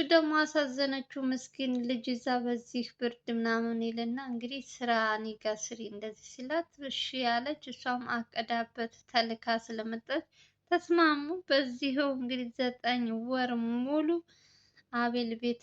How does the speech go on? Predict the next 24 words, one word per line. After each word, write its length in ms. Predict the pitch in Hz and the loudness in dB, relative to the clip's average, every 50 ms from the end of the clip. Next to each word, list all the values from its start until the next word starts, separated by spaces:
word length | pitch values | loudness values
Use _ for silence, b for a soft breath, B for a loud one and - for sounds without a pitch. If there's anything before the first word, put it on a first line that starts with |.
| 233 190 | -8 -6
ድራማ 440 | 190 220 220 226 220 226 226 226 226 226 | -4 -2 0 2 2 2 2 0 0 -2
እየተሰራ፣ 680 | 220 220 220 220 220 - 226 214 - - 233 226 233 247 254 254 | -2 -2 -4 -6 -10 -10 -14 -14 -10 -8 -8 -4 -2 0 2 4
አቤል 320 | 233 233 226 226 226 220 214 | 4 2 2 0 -2 -2 -4
ደግሞ 260 | - 226 220 220 220 220 | -4 -6 -4 -4 -4 -4
አያውቅም፣ 440 | 214 214 220 220 226 - 254 254 254 | -2 -2 -4 -4 -6 -6 -6 -4 -2
ይወጣል 480 | 233 226 220 220 220 - 233 233 226 220 | -2 -2 -2 -4 -6 -6 -4 -4 -4 -4
ይገባል። 480 | 220 214 - 220 214 214 226 233 247 240 | -6 -6 -6 -6 -4 0 0 0 0 -2
ስራው 360 | - - - 233 226 220 220 226 | -4 -6 -2 0 2 2 0 0
ታውቃላችሁ፣ 800 | - - 208 - - - 208 214 214 214 214 214 - - - 220 - | -2 -2 -4 -2 -2 -2 -2 -2 -2 -4 -6 -6 -8 -8 -12 -12 -12
ፋታ 360 | - - - 240 226 226 - 226 | -6 -2 0 2 2 2 0 0
የሚሰጥ 480 | 226 226 226 233 226 - 240 240 240 - | 0 0 0 -2 -4 -4 -6 -6 -4 -2
አይደለም 460 | 208 208 214 214 226 214 220 220 226 | -2 -2 -2 -4 -8 -8 -6 -6 -6
የሚሰራው 540 | 226 220 226 226 - - 240 220 226 226 233 226 | -4 -4 -6 -6 -4 -4 -2 -2 -2 -2 -2 -2
ስራ። 200 | - - 240 262 269 349 - B B B B B B B B B B B B B B B B | -2 0 0 -2 -2 -4 -6 B B B B B B B B B B B B B B B B
የእሷ 300 | - 285 294 294 - - - 294 285 277 | 6 6 6 6 6 6 8 8 8 8
ግን 180 | 247 254 269 269 | 8 4 2 2
እንደፈለገች 920 | 269 254 247 233 240 240 - 254 247 233 233 226 226 226 220 226 226 226 - - | 2 2 2 2 2 0 0 0 -2 0 0 -2 -2 -2 0 -2 -4 -4 -4 -6
እየፈነጠዘችበት 1300 | 226 226 233 214 - - 220 220 214 214 - - - 226 226 214 226 220 - - - 220 - - 214 220 _ - - | -4 -2 -2 -2 -2 -4 -6 -6 -6 -8 -10 -8 -6 -6 -6 -4 -6 -8 -10 -10 -18 -16 -12 -12 -12 -12 _ -18 -12
በገዛ 480 | - - 226 226 220 226 214 214 - - 220 214 214 | -4 -2 -2 -2 -2 -2 -6 -6 -6 -6 -4 -4 -4
ቤቱ። 280 | 208 233 226 226 - - 285 - _ _ _ _ _ _ _ _ _ _ _ _ _ _ _ _ _ _ _ _ _ _ - - - - - | -2 -4 -4 -4 -6 -10 -20 -20 _ _ _ _ _ _ _ _ _ _ _ _ _ _ _ _ _ _ _ _ _ _ -6 -6 -6 -2 4
ዘበኛ 340 | 302 311 269 269 269 262 254 | 8 8 8 8 8 6 4
የተባለውም 680 | 254 254 247 - 262 240 247 240 233 240 240 233 233 233 | 2 0 0 -2 -2 2 4 4 4 4 2 2 0 0
እንግዲህ 280 | 233 226 247 247 247 240 | -2 -2 -2 -2 -4 -4
ከእሷ 280 | - - 262 240 - - | -4 -6 -6 -6 -6 -6